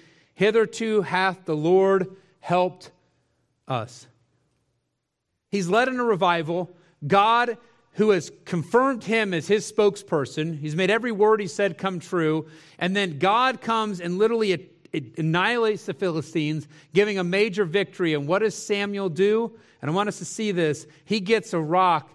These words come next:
and he sets it up and makes sure that Israel doesn't forget that it was the Lord that helped them. His response to victory, to the end of forty years of fear and oppression, was to bring glory to God, to emphasize God's hand and orchestration.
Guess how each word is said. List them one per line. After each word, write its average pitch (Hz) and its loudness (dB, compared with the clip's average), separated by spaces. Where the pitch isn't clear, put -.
and 165 -2
he 165 -2
sets 185 -2
it 180 0
up 170 0
and 143 -8
makes 175 -4
sure 180 -2
that 147 -4
Israel 175 -2
doesn't 151 -4
forget 147 -4
that 139 -4
it 135 -10
was 135 -10
the 131 -4
Lord 143 0
that 123 -6
helped 123 -8
them. 104 -14
His 202 0
response 202 0
to 180 -8
victory, 202 -2
to 175 -2
the 160 2
end 196 -2
of 160 -6
forty 214 0
years 196 2
of 156 -4
fear 208 0
and 190 -2
oppression, 190 -2
was 165 -4
to 160 -8
bring 160 -2
glory 147 -2
to 135 -6
God, 127 -4
to 175 0
emphasize 180 -2
God's 170 0
hand 143 -6
and 135 -8
orchestration. 117 -10